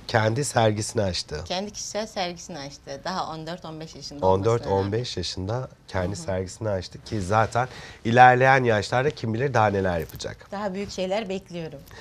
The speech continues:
Speaker 1: Kendisini kocaman öpüyoruz buradan. Sevgili Berre, e, nice güzel başarıların olsun. İnşallah bir gün bizler yaşlandığımızda tabii ki,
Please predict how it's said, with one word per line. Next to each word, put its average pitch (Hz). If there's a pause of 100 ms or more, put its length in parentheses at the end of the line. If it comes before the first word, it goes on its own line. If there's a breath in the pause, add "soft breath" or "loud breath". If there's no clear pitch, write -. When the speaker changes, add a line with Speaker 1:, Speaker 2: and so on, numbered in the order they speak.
(280 loud breath)
Speaker 1:
Kendisini 104
kocaman 98
öpüyoruz 92
buradan. 95
Sevgili 95
Berre, 95 (380 loud breath)
e, 82
nice 104
güzel 95
başarıların 98
olsun. 110 (280 loud breath)
İnşallah 123
bir 147
gün 120 (300 loud breath)
bizler 131
yaşlandığımızda 117
tabii 98
ki, 139